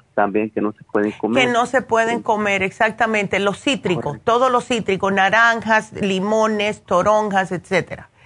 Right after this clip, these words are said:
Speaker 2: Los
Speaker 1: Ajá,
Speaker 2: cítricos no se
Speaker 1: entonces
Speaker 2: puede. Eh, Santiago, déjame ver cómo podemos hacer eso, <clears throat> porque como no
Speaker 1: Yo
Speaker 2: se
Speaker 1: quiero
Speaker 2: puede hacer nota, <laughs> imagínate.
Speaker 1: Oh, ok, ok.
Speaker 2: Pero, ¿sabes qué?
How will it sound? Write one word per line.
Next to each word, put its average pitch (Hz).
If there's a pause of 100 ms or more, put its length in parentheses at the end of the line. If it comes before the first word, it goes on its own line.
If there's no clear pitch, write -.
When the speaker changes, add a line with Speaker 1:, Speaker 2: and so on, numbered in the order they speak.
(460)
Speaker 2:
Los 196
Speaker 1:
Ajá, 240
Speaker 2:
cítricos 233
no 208
se 226
Speaker 1:
entonces 190
Speaker 2:
puede. 185 (460)
Eh, 226
Santiago, 220
déjame 269
ver 247
cómo 240
podemos 226
hacer 220
eso, 202 (160)
<clears throat> -
porque 190
como 196
no 196
Speaker 1:
Yo -
Speaker 2:
se 262
Speaker 1:
quiero 302
Speaker 2:
puede 254
hacer 226
nota, 202
<laughs> -
imagínate. 208 (420)
Speaker 1:
Oh, 135
ok, - (240)
ok. 120
Speaker 2:
Pero, 269
¿sabes 349
qué? 233